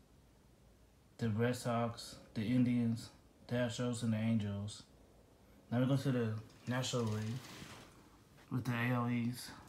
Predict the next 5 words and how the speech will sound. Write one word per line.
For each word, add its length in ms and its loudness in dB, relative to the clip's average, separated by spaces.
They 100 2
had 120 6
the 60 2
Nationals 420 2
finishing 600 2